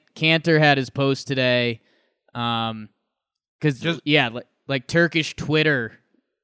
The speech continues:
Speaker 1: <laughs> has him blocked out. Like,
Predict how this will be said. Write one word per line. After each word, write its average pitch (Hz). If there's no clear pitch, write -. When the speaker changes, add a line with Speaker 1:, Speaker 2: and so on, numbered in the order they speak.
Speaker 1:
<laughs> -
has 139
him 127
blocked 123
out. 117
Like, 117